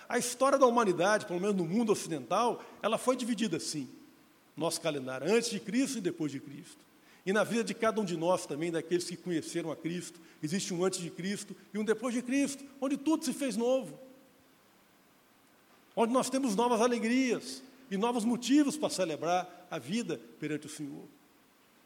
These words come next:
Então, Cristo, quando veio, inaugurou uma nova era.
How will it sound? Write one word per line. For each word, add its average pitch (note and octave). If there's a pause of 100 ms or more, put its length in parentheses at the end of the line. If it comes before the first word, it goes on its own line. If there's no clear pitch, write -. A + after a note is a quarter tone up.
Então, A3+
Cristo, B3+
quando G#3+
veio, F#3+ (120)
inaugurou A3+
uma G#3+
nova G#3+
era. F3